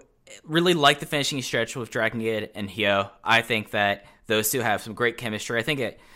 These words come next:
that Hyo, who's basically not a, he's not as around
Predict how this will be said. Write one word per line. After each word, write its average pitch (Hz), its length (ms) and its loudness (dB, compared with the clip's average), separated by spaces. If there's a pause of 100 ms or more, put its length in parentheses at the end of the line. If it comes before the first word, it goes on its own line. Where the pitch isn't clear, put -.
(140)
that 113 180 4
Hyo, 131 280 4
who's 120 280 -2
basically 131 880 0 (500)
not 127 260 6
a, 127 180 0 (200)
he's 131 280 -2
not 131 200 6
as 147 120 2
around 123 460 2